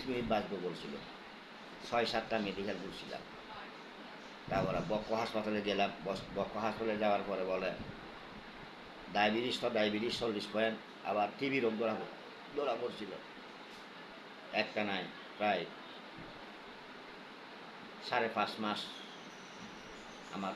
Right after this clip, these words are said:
ওষুধ খাওয়া লাগছে। তারপর আল্লাহর, আল্লাহর রহমতে আমি সুস্থ হই। এই আজকে আবার কাশি, ওই দিন বরফ, বরফের পানি খাওয়ার পরে, অর্থাৎ ঠান্ডা পানি আবার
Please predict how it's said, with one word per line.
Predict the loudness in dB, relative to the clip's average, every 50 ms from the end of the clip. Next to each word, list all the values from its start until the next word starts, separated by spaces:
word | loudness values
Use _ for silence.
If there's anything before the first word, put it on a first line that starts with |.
| -2
ওষুধ | -2 -2 -2 -4 -4 0 4
খাওয়া | 4 6 6
লাগছে। | 6 4 2 0 -4 -8 -10 -10 -12 -12 -10 -8 -6 -4 -2 -2 -4 -4 -6 -8 -12 -12 -12 -2 2
তারপর | 4 4 4 4 2 2 2 2 0 -6 -10 -2 2
আল্লাহর, | 4 4 4 4 4 4 2 0 2 2
আল্লাহর | 2 4 4 4 4
রহমতে | 4 4 2 2 2 2 0 0 0 -2 -4 -8 -10 -12 -12 -12 -12 -12 -12 -12 -12 -12 -12 -12 -12 -12 -12 -12 -10 -10 -10 -10 -8 -8 -8 -8 -10 -10 -12 -12 -12 -12 -10 -10 -10 -10 -10 -10 -10 -8 -4
আমি | -4 -2 -2 -2
সুস্থ | -4 -4 -4 -4 -2 -2 -2
হই। | 2 2 2 2 0 -2 -8 -12 -12 -14 -14 -12 -12 -12 -12 -12 -12 -12 -12 -12 -12 -14 -14 -14 -14 -14 -14 -14 -14 -8 -2
এই | 2 4 6
আজকে | 6 4 4 0 0 2
আবার | 4 2 2 2 0
কাশি, | 0 0 2 2 2 2
ওই | 2 2
দিন | 0 -2 -2 0 2
বরফ, | 4 4 4 2 0 -2 -8 -10 -8 -6 -6 -6 -6 -8 -4 0
বরফের | 2 4 4 4 4 2 4 4
পানি | 4 4 4
খাওয়ার | 2 4 6 6 8 6 6 4
পরে, | 4 2 4 2 0 -2 -6 -12 -14 -12 -12
অর্থাৎ | -6 -4 -4 -2 0 2
ঠান্ডা | 2 4 4 4
পানি | 2 2 0 -2 -4 -8 -10 -12 -12 -12 -14 -14 -14 -14 -14 -14 -14 -14 -14 -14 -12 -12 -12 -8 -4
আবার | -2 0 0 0